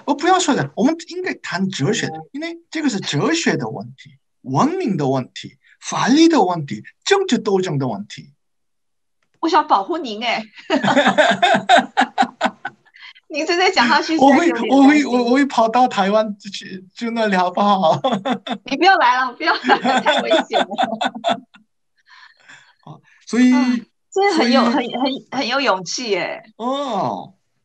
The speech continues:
Speaker 1: 所以那就是说，那就是我们就是给一个轻松的，轻松的故事来结束我，我说的，然后我们就是，呃，让人家开始问问题吧。
Speaker 2: 好。
Speaker 1: 嗯，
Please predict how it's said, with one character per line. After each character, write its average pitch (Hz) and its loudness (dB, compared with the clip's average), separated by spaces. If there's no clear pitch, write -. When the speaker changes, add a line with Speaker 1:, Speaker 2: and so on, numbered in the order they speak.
Speaker 1:
所 254 -6
以 277 -4
那 240 -4
就 247 -4
是 240 -2
说， 247 -4
那 247 -4
就 240 -2
是 240 -2
我 220 4
们 214 -4
就 208 -6
是 226 -6
给 156 -4
一 165 -6
个 156 -8
轻 233 -4
松 226 -6
的， 165 -4
轻 214 -6
松 208 -6
的 185 -2
故 175 -10
事 139 -2
来 131 4
结 139 4
束 143 2
我， 117 2
我 123 2
说 156 0
的， 123 2
然 117 2
后 165 2
我 139 4
们 123 2
就 135 -2
是， 127 0
呃， 110 -6
让 156 -2
人 123 -4
家 120 -4
开 123 -2
始 131 -2
问 135 2
问 127 2
题 120 -8
吧。 123 -16
Speaker 2:
好。 - -4
Speaker 1:
嗯， 143 -10